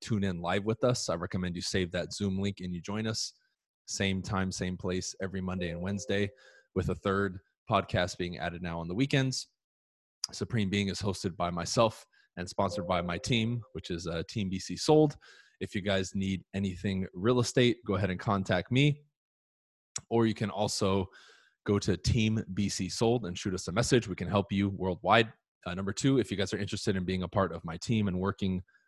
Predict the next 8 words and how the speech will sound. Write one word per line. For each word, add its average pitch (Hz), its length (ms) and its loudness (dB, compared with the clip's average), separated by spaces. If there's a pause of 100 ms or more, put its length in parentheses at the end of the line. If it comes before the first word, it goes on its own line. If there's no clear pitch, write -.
(160)
with 120 220 4
me, 110 280 2
then 87 460 -8
go 87 240 -6
to 85 340 -6 (240)
partner 95 460 0
with 90 180 -4 (160)
team 92 380 -2